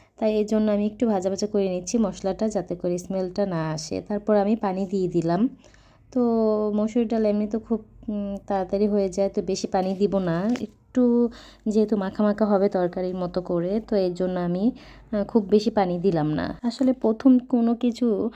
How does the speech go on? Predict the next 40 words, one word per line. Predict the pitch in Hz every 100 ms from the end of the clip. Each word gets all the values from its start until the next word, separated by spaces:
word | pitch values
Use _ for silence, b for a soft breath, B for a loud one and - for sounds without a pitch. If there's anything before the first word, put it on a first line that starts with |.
| B -
ট্রাই | 226 208
করলে | 214 240 233 214
একটু | 220 - _ - 269 269 262 262
টেনশন | 247 220 220 233
থাকে | 214 196 190
যে | 185
আসলে | 185 196 196
কেমন | 196 175 180
হবে, | 175 170 165 170 170
টেস্টটা | 170 180 180 -
কেমন | 277 180 175
হবে, | 175 175 175 170 170 170 B B B -
আহ, | 208 190
ভালো | 185 185 180
হবে | 180 175 180
কি | 180 175
না। | 170 160 170 - b b _
তো | 294 269
রান্না | 214 202 214
করার | 220 202 208
সময় | 208 226 220
এই | - 208
টেনশনটাই | 208 208 202 - 220 220 220
বেশি | 190 180
থাকে। | 175 165 - - - -
তো | - 285 277
যেহেতু | 254 254 247 254
মসুর | 226 226 240 226
ডাল | 208 202 190 190
আর | 190 185 185 175 175 B B B 214
ডিম | 196 202 220 220
দিয়ে | 220 208
রান্না, | 190 170 170 190
তো | 202 233
এতটা | 214 220 220
টেনশন | 220 214 202 - 208
আমি | 208
করছি | 208 202 202 -
না, | 208 185
দেখি | 185 196 -